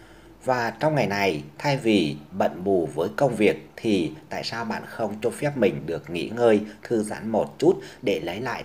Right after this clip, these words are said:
năng lượng, và nhờ thế mà mỗi phút giây trôi qua sẽ thực sự là ý nghĩa cho bạn nữa. Và trong ngày thứ năm này với bạn tuổi Ngọ ạ, lại đang gặp được ngày có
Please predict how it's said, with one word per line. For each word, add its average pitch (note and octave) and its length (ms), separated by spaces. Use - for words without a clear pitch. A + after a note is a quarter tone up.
năng G2+ 200
lượng, G2 260
và F#2+ 360
nhờ G2 180
thế G#2+ 160
mà B2+ 180
mỗi E2 200
phút - 200
giây A2 320
trôi A2 240
qua G#2+ 300
sẽ - 220
thực G#2+ 160
sự - 200
là - 220
ý A#2 140
nghĩa C#3 320
cho - 160
bạn G3 280
nữa. - 320
Và B2+ 220
trong D#3 200
ngày D3 140
thứ C3 80
năm C#3+ 240
này G2 200
với G3 260
bạn - 160
tuổi - 100
Ngọ G#3 300
ạ, - 200
lại G#2+ 180
đang C#3+ 120
gặp A#2+ 200
được F2+ 180
ngày F#2+ 160
có G#2 100